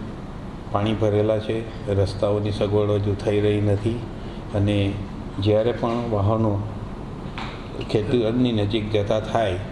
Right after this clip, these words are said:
એવી પરિસ્થિતિનું નિર્માણ થાય એટલે સુગર ફેક્ટરીનું કટિંગ ચાલુ કરીશું.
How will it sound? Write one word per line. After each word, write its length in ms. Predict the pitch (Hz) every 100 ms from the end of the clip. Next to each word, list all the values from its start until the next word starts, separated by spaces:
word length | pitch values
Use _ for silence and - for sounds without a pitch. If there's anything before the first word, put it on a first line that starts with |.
| - -
એવી 140 | 107 101
પરિસ્થિતિનું 720 | 113 104 - 101 107 104 101
નિર્માણ 340 | 104 104 104
થાય 360 | 101 - 113 95 95 - - -
એટલે 360 | 98 110 104 98 104
સુગર 200 | 110 107
ફેક્ટરીનું 480 | 98 101 107 101 104
કટિંગ 260 | 98 101 98
ચાલુ 280 | 92 90
કરીશું. 460 | 95 113 120 107 120